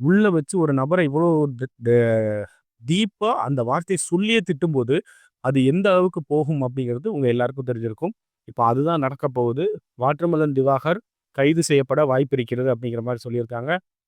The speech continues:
கூடிய விரைவில் கைதாயினா மக்கள் எல்லாரும் ரொம்பவே சந்தோஷமா இருப்பாங்க. ஏன்னா, இவன் பண்ண வேலைகள் அப்படி. விஜய் டி வி இவனை வச்சு இவ்வளவு நாள் அந்த ஷோவை எடுத்ததுக்கு விஜய் டி வி மேலேயே இவங்க கேஸ் போடணும்,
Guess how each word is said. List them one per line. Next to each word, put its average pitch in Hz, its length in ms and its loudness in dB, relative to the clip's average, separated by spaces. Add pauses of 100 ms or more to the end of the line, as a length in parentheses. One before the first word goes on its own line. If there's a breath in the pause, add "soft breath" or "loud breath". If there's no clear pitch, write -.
(120)
கூடிய 190 360 4
விரைவில் 147 460 4
கைதாயினா 139 580 0 (440)
மக்கள் 123 400 -2
எல்லாரும் 147 300 0
ரொம்பவே 156 300 -2
சந்தோஷமா 127 460 -6
இருப்பாங்க. 117 300 -8
ஏன்னா, 135 240 -2
இவன் 123 220 0
பண்ண 156 280 0
வேலைகள் 135 340 2
அப்படி. 131 240 -4 (400)
விஜய் 147 320 0
டி 180 140 0
வி 170 120 -2
இவனை 143 220 -2
வச்சு 131 260 -6
இவ்வளவு 160 380 2
நாள் 180 180 2
அந்த 160 160 0
ஷோவை 139 320 0
எடுத்ததுக்கு 139 440 -2
விஜய் 143 240 0
டி 175 120 -2
வி 175 100 4
மேலேயே 170 260 2
இவங்க 156 240 -2
கேஸ் 135 220 -4
போடணும், 110 300 -12